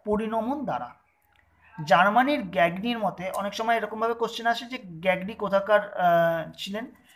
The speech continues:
কোথাকার ছিলেন, তো জার্মানি উত্তর হবে। তো সেই জন্য একসাথে লিখে দিয়েছি যে জার্মানির গ্যাগনির মতে সর্বাপেক্ষা সহজ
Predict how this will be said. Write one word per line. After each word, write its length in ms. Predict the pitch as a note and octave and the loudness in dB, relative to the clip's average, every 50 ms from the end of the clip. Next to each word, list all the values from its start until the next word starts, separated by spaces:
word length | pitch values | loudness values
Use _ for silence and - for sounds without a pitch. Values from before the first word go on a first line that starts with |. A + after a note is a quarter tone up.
| _ _ | _ _
কোথাকার 320 | - F#3+ F#3+ G#3 G3+ G#3 G#3 | -4 2 2 4 4 4 2
ছিলেন, 380 | - G#3+ G#3 A#3+ C#4 D4+ A3 | 2 -2 -6 -6 -6 -4 -4
তো 80 | G#3+ G3+ | -4 -2
জার্মানি 500 | F3 F3 F#3 F3 F3+ F#3+ G3 G3+ A3 A#3 | 4 6 6 6 6 4 2 0 0 -2
উত্তর 280 | G3 - - E3 D3+ D3 | -6 -6 -4 -4 -4 -2
হবে। 160 | C#3+ - - - _ _ _ _ _ - | -4 -6 -8 -12 _ _ _ _ _ -12
তো 60 | F3+ | -10
সেই 180 | D#3+ F#3+ G3 | -8 -6 -4
জন্য 120 | G3+ G#3+ A3 | 0 2 2
একসাথে 640 | A3+ A#3 A#3+ A#3 - G3 G3 - - G#3 G#3 A#3 | 2 2 2 2 2 2 2 0 -2 -6 -6 -6
লিখে 200 | A3 A3 F#3+ G#3 | -6 -4 -4 -4
দিয়েছি 240 | G3 G3 F3+ G3 G#3+ | -4 -4 -6 -6 -6
যে 140 | G3+ G3+ F#3 | -6 -6 -2
জার্মানির 560 | D#3+ F3 E3 F3 F#3+ F#3+ G#3 G#3+ B3+ C4 - | 2 2 4 4 4 2 2 0 0 -2 4
গ্যাগনির 400 | G#3 G3 F#3 F#3 F#3 A3+ A#3+ A3+ | 4 4 4 4 0 -4 -4 -2
মতে 200 | G3+ F#3+ G3 A3 | -2 -4 -4 -4
সর্বাপেক্ষা 640 | - - F3+ F3+ F#3 F#3+ F#3+ G3+ - - - B3+ | 0 4 4 4 4 2 0 -6 -10 -6 -6 -6
সহজ 480 | B3+ - - F3+ F3 F#3 A#3 C4 B3+ - | -4 -4 -4 -2 -2 0 -2 -2 -4 -8